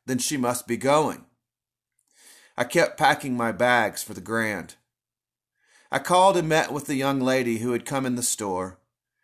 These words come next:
and we hit it off pretty well. After that, the ball began to roll,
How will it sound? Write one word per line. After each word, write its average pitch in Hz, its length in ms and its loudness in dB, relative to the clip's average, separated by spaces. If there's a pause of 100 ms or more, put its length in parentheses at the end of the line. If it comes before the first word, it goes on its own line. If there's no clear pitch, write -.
(160)
and 135 120 -2
we 160 100 4
hit 175 140 0
it 160 100 0
off 147 280 2
pretty 131 200 -2
well. 131 520 0 (760)
After 143 360 0
that, 117 460 2
the 123 120 -8
ball 120 260 4
began 113 340 -2
to 120 120 -10
roll, 120 540 2